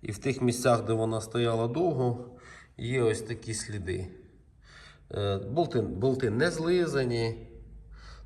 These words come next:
на них немає якихось слідів такого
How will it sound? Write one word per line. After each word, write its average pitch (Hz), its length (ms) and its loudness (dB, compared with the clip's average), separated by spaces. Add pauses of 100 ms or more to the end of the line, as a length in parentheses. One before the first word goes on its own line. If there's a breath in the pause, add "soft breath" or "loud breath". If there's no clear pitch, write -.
(120)
на - 80 -4
них 113 220 -2
немає 120 380 4
якихось - 520 -6
слідів 101 380 -6
такого 104 500 -2